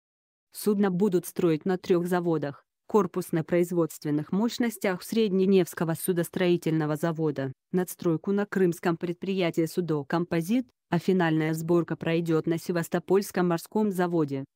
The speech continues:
входит в воск. Длина судна составит двадцать пять целых семь десятых метра, ширина девять метров, скорость десять узлов, водоизмещение восемьдесят два Т.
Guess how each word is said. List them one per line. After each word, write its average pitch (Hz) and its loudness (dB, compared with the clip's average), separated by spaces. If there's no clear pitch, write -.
входит 160 0
в 160 -10
воск. 151 -4
Длина 190 2
судна 233 0
составит 175 0
двадцать 170 -4
пять 170 0
целых 247 0
семь 208 2
десятых 180 -2
метра, 147 0
ширина 185 0
девять 175 2
метров, 151 0
скорость 160 0
десять 226 0
узлов, 156 -2
водоизмещение 170 2
восемьдесят 202 0
два 147 -6
Т. 143 -2